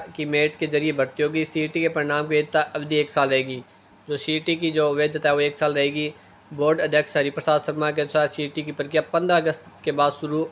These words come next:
होगी। तो आप देख सकते हैं सीईटी की जो प्रक्रिया है पन्द्रह अगस्त के बाद शुरू होगी। बारहवीं लेवल की ये भर्तियां अब सीईटी के जरिए होगी। तो आप देख सकते हैं कौन कौन सी भर्तियां जो सीईटी के जरिए होगी बारहवीं लेवल की। इस लेवल की भर्तियों में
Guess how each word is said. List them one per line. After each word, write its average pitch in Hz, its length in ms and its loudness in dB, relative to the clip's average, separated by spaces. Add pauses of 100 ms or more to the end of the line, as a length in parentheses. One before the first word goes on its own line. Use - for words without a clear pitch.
होगी। 135 300 -4 (540)
तो 147 60 -2
आप 139 80 -2
देख 160 180 0
सकते - 240 -4
हैं 156 80 2
सीईटी 160 280 -2
की 160 80 -2
जो 156 100 0
प्रक्रिया 156 320 4
है 151 100 6
पन्द्रह 151 420 2 (300)
अगस्त 151 280 0
के 165 100 -2
बाद 147 160 4
शुरू 151 220 -4
होगी। 135 320 2 (420)
बारहवीं 180 560 4
लेवल 160 320 2
की 160 160 -6
ये 165 180 6
भर्तियां 151 400 2
अब 147 60 -2
सीईटी 151 320 0
के 151 140 4
जरिए 147 240 0
होगी। 139 220 0
तो 143 120 0
आप 139 100 6
देख 151 200 2
सकते - 260 0
हैं 143 80 2
कौन 147 180 0
कौन 147 100 2
सी 147 120 -2
भर्तियां 143 420 2 (600)
जो 147 120 2
सीईटी 147 360 2
के 151 260 4 (600)
जरिए 143 340 2
होगी 143 240 2
बारहवीं 143 320 2
लेवल 139 220 0
की। 143 240 -6 (920)
इस 170 160 -4
लेवल 170 240 6
की 175 100 -2
भर्तियों 151 340 2
में 170 240 4